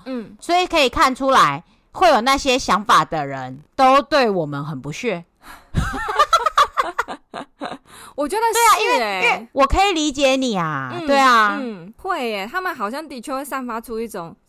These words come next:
Speaker 1: ，“真的是没有必要这样，你自尊心怎么那么高？”这样子。<laughs>
Speaker 2: 因为他们不屑于我们做的事情，或是他们觉得就这么简单，为什么我们不做？或是什么，可能对他们眼-，在他们眼里可能真的很简单，所以他不理解为什么我们不做。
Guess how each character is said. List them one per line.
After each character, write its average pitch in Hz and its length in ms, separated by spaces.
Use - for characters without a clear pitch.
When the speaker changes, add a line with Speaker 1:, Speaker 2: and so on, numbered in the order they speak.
Speaker 1:
，“真 277 160
的 240 80
是 240 140
没 233 120
有 185 120
必 - 180
要 180 160
这 170 260
样， 143 640
你 196 140
自 226 120
尊 214 160
心 208 160
怎 175 100
么 160 60
那 180 80
么 185 80
高？” 156 440
这 185 100
样 - 180
子。 - 160
<laughs> 214 160
Speaker 2:
因 381 120
为 427 80
他 370 140
们 254 240
不 196 180
屑 226 300
于 185 40
我 175 160
们 135 220
做 160 220
的 143 40
事 156 200
情， 113 260
或 294 180
是 320 140
他 302 160
们 240 180
觉 233 160
得 156 420
就 285 140
这 269 100
么 226 140
简 160 180
单， 175 160
为 208 80
什 196 60
么 185 40
我 139 40
们 131 220
不 127 240
做？ 123 340
或 240 180
是 233 160
什 180 140
么， 139 100
可 202 120
能 190 120
对 311 160
他 311 160
们 247 140
眼-， 180 200
在 302 140
他 285 100
们 240 160
眼 180 140
里 170 80
可 147 80
能 139 160
真 156 100
的 175 80
很 160 160
简 131 220
单， 131 180
所 165 140
以 - 20
他 208 160
不 220 180
理 160 200
解 143 220
为 165 100
什 170 60
么 151 40
我 131 40
们 117 180
不 - 160
做。 131 260